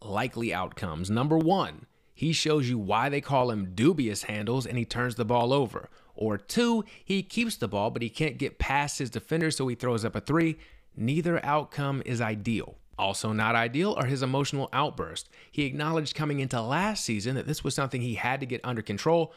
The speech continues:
because it was costing the team, but that didn't happen, and he again ranked in the top twenty in technical fouls. Now, getting texts is one thing, but the way Julius goes about it is pretty unique to him. His teammates obviously know this is an issue, so they try to get in between him and the official he's charging after,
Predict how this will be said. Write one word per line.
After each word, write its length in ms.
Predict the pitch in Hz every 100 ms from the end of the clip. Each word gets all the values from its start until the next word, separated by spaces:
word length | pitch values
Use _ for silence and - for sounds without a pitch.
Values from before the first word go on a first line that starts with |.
| -
because 220 | - 120
it 60 | 113
was 140 | 110
costing 380 | - 143 135 -
the 80 | 107
team, 360 | - 190 185 180 - -
but 240 | 117 -
that 240 | 131 180 180
didn't 220 | 208 190
happen, 420 | 127 110 - 135
and 120 | 123
he 140 | 117 131
again 560 | 117 87 127 147 147
ranked 320 | 104 113 120 -
in 120 | 120
the 80 | 104
top 380 | - 135 -
twenty 340 | - 104 110 113
in 80 | 104
technical 400 | 120 113 110 107
fouls. 640 | 135 127 110 - - - _ -
Now, 120 | 123
getting 280 | 127 214 208
texts 280 | 190 190 151
is 120 | 101
one 260 | 110 117
thing, 260 | - 87 92
but 160 | 117 -
the 80 |
way 180 | 131 160
Julius 480 | 131 107 220 233 160
goes 220 | 143 135
about 280 | 113 117 123
it 140 | 135
is 140 | 117 -
pretty 240 | 175 175
unique 400 | 165 147 143 -
to 100 | 120
him. 400 | 101 143 175 175 - -
His 180 | - 143
teammates 480 | - 196 160 135 - -
obviously 440 | - 98 123 131 143
know 200 | 131 123
this 180 | 120 131
is 100 | 139
an 120 | 139
issue, 320 | 123 - 117
so 100 | 110
they 100 | 107
try 200 | 98 117
to 40 |
get 200 | 113 120 -
in 160 | 135
between 300 | 151 - 147
him 200 | 117 143
and 80 | 135
the 120 | 117
official 320 | 110 143 127
he's 180 | 117 110
charging 400 | - 127 120 104
after, 520 | - 165 160 165 156